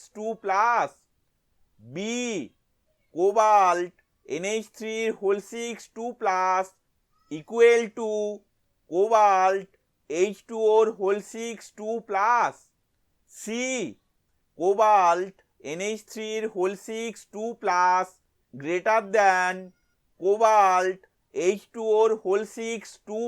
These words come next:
প্লাস, ডি, এদের কোনোটি নয়। উত্তরটি হলো সি, কোবাল্ট এনএইচ থ্রি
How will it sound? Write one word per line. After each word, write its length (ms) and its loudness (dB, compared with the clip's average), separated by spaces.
প্লাস, 460 2
ডি, 420 -8
এদের 440 2
কোনোটি 420 -8
নয়। 420 -2
উত্তরটি 680 -4
হলো 320 0
সি, 320 -10
কোবাল্ট 840 2
এনএইচ 280 -8
থ্রি 160 -10